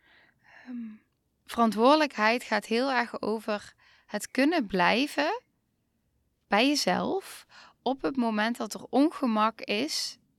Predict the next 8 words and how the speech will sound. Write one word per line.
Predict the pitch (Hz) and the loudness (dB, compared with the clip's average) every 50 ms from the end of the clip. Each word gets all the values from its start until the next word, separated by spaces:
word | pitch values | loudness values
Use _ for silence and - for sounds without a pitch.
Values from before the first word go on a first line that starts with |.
| _ _ _ | _ _ _
in | - 196 190 190 | -12 -10 -6 -4
de | 196 226 | -4 -2
ruimte | 226 226 180 175 175 175 180 175 - 185 185 175 - | 2 2 2 2 2 -2 -6 -8 -8 -6 -6 -6 -6
of | - 185 - | -8 -10 -4
bij | - 190 190 220 240 | 0 0 0 2 0
de | 226 - | 0 2
ander. | - 254 277 302 220 180 170 - - - - - _ - - - - - - - - _ _ _ - - | 4 4 4 4 4 2 -2 -6 -8 -14 -18 -20 _ -20 -20 -20 -20 -20 -20 -20 -20 _ _ _ -20 -16
Ehm, | 240 247 233 226 220 220 220 220 | -14 -12 -10 -8 -8 -6 -6 -6